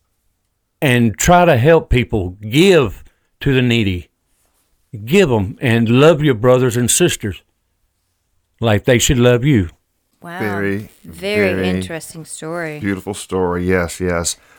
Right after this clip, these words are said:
Speaker 3: Wow, we've got a lot to cover here. <laughs>
Speaker 2: Mm-hmm.
Speaker 3: So much, so much. Well, let's, let's, let's just jump right into it here, okay? Um,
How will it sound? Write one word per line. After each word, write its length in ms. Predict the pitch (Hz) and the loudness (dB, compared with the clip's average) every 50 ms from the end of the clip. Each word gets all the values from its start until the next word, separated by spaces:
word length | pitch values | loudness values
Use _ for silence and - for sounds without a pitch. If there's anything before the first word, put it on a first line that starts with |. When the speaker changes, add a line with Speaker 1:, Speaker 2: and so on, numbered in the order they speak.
| _ _ - | _ _ -2
Speaker 3:
Wow, 320 | 95 101 107 107 95 90 | 0 2 2 2 2 0
we've 140 | 98 101 - | -2 -2 -2
got 160 | 113 113 104 | -2 0 0
a 40 | 98 | 0
lot 280 | 101 98 98 95 - | 0 -2 -2 -4 -6
to 60 | - - | -8 -10
cover 280 | - 110 113 110 95 | -6 -6 -4 -4 -4
here. 340 | 95 92 87 87 87 92 87 - - - - | -4 -4 -4 -2 -2 -4 -6 -8 -14 -10 -6
<laughs> 0 | |
Speaker 2:
Mm-hmm. 720 | 123 107 90 90 85 90 - 175 185 190 196 202 214 214 214 - _ _ | -4 -4 -2 -2 -4 -4 -6 -8 -10 -12 -12 -12 -12 -12 -14 -18 _ _
Speaker 3:
So 340 | - - - - 131 143 175 170 | -10 -6 -2 0 2 2 2 0
much, 340 | 151 170 180 147 92 90 | 0 -2 -2 -2 -4 -6
so 220 | - - 139 151 170 | -6 -4 -4 -4 -2
much. 280 | 170 165 139 113 - | -2 -2 -2 -2 -2
Well, 260 | - 113 120 135 107 85 | -2 -2 0 0 0 0
let's, 320 | 131 147 151 - - - | 0 0 -2 -2 -6 -8
let's, 280 | - 185 202 - - - - | -8 -8 -8 -8 -12 -10 -6
let's 180 | 156 202 196 | -6 -6 -6
just 220 | - 220 226 - - | -8 -10 -10 -6 -4
jump 200 | - 214 202 - | -4 -4 -2 -2
right 160 | 185 170 165 | -2 -2 -2
into 380 | 175 185 185 185 - 214 190 127 | -2 -4 -6 -6 -8 -6 -4 -4
it 80 | 113 | -4
here, 220 | 113 117 101 90 87 | -2 -2 -2 0 0
okay? 420 | 92 92 - 117 113 135 160 - | -2 -2 -2 -2 -2 -2 -2 -4
Um, 420 | - 104 104 101 98 95 95 101 | -2 -2 0 0 0 -2 -4 -6